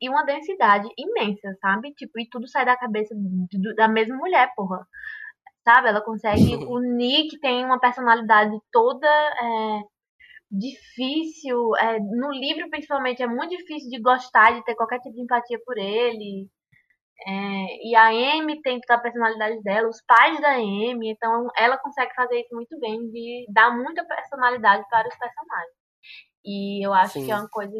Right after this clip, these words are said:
Speaker 1: que o David Fincher conseguiu fazer muito bem no filme, principalmente na escolha dos atores também, né? Porque o Ben Affleck, eu acho que era a escolha mais perfeita que poderia existir, porque ele, ele tem totalmente o jeito do Nick,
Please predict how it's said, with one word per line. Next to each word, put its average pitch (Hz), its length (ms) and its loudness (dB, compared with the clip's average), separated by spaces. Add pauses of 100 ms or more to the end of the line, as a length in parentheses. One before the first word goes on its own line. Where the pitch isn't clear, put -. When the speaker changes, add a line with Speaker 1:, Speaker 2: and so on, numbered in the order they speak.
(180)
Speaker 1:
que 220 260 -10
o 233 180 -12
David 208 520 -10
Fincher 208 300 -10 (500)
conseguiu 214 280 -6
fazer 202 220 -2
muito 233 260 -6
bem 226 140 -6
no 240 80 -8 (140)
filme, 220 400 -10 (320)
principalmente 349 460 0
na 349 200 6
escolha 311 320 2
dos 330 120 -4
atores 330 360 2
também, 254 340 -4
né? - 140 -4 (160)
Porque - 320 -10
o 240 40 -10
Ben 240 200 -6
Affleck, 285 360 -2 (920)
eu 220 100 0
acho 220 180 -2
que 254 60 -8
era 233 120 0
a 233 40 -2
escolha 220 280 -6
mais 214 220 -4
perfeita 311 320 -10
que - 100 -20
poderia 269 320 -8
existir, 254 480 -14
porque 202 400 -10
ele, 202 600 -10 (720)
ele 208 140 -6
tem 208 180 -8
totalmente 277 540 -2
o 277 60 -10
jeito 240 220 -4
do 240 100 -6
Nick, 226 300 -8